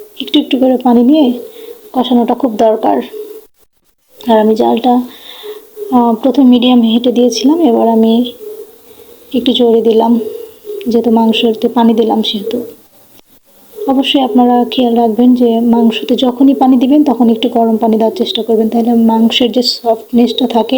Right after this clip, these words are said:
এটা কিন্তু ঠিক থাকে। আর যদি ঠান্ডা পানি দেন, কখনোই ভালো হয় না।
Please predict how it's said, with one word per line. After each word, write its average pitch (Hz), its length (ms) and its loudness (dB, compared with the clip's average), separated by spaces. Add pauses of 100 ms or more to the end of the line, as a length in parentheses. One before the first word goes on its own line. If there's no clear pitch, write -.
এটা 233 200 -2
কিন্তু 233 360 0 (420)
ঠিক 247 280 -2
থাকে। 233 340 -2 (520)
আর 226 160 0
যদি 233 240 0
ঠান্ডা 240 340 2
পানি 240 220 2
দেন, 269 200 2
কখনোই 233 400 0
ভালো 220 240 -2
হয় 214 160 -2
না। 214 160 -2